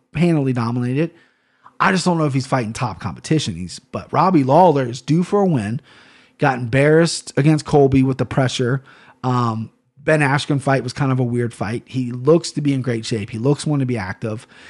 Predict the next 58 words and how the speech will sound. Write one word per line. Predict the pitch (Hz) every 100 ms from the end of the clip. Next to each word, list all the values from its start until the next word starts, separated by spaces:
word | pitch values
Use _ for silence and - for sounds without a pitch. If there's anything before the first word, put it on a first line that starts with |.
| -
He's | 139 127
fighting | - 147 185 185
a |
stand-up | - 151 135 127
guy. | 123 131
I |
mean, | 135 131 120
Ponzinibbio, | - 156 147 151 143 147 147 139
even | 160 160 151
if |
he | 135
tries | - 139 151
and | 147
mixes | 139 131 143
it |
up |
and | 131
goes | 127 123
to | 127
the |
ground, | 180 185 -
I | 117
don't | 143
think | 160 147
he's | 143
taking | - 131 127
Robbie | 117 120
down. | 113 78 80 131 - _ _ - - _ _ _ _ _ _ -
Um, | 131 131 127 120 -
and | 147
he | 151
doesn't | 165 165
have | 143
pressure | 135 160 -
like | 135
Colby. | - 226 190 80 - -
Um, | 127 123 113
so | -
that's | 180
a | 160
really | 131 135 147 127
interesting | 135 135 127 123
fight. | - 127 147 -
I, | - - - -
my | 139 139 -
early | 131 135 135 139
return | 131 - 123
is | 131 117
Robbie. | 110 120 143 131
I |
think | - 120 -
he's | 139
gonna | 127 123
come | 127 123
up | 123
as | 135
an | 127
underdog, | 113 120 107 104 123